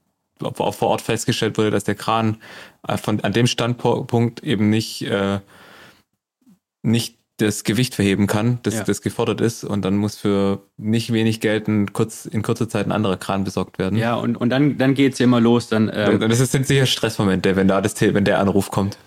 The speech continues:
Speaker 2: Ja, das, das ist, es ist also häufiger Stressmomente eher auf, auf, äh, Baustellenseite als Tatsache bei der Planerseite, weil das Schöne ist ja, dadurch, dass ich aus der Ausführung komme, wissen wir um die ganzen Themen.
Speaker 1: Mhm.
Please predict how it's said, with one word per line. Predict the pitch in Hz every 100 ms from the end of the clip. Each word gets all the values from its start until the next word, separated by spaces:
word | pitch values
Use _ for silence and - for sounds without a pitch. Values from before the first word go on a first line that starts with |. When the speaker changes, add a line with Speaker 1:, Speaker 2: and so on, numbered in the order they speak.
| -
Speaker 2:
Ja, | 151 170
das, | 170 -
das | 151 147
ist, | 190 151
es | 143 143 127
ist | 143 113
also | 101 123 123 113 135
häufiger | 151 180 160 151
Stressmomente | - 143 147 147 143 143 139
eher | 131 143 143 110
auf, | 123 123 -
auf, | 98 113 117 113
äh, | 117 107 104 101 98
Baustellenseite | 104 143 160 156 156 147 139 143 123
als | 107 -
Tatsache | 117 - 120
bei | 98 107
der | 107
Planerseite, | 117 143 147 135 135 120
weil | 120
das | 117
Schöne | - 147 151
ist | 131 -
ja, | 127 127 - -
dadurch, | 117 120
dass | 120 117
ich | 113
aus | 107 -
der | -
Ausführung | 131 135 135 127 113
komme, | 113 131 139 151 151 - _ _ _
wissen | 123 123 113
wir | 104 90
um | 98
die | 98
ganzen | 92 - -
Themen. | 92 95 117 110
Speaker 1:
Mhm. | 104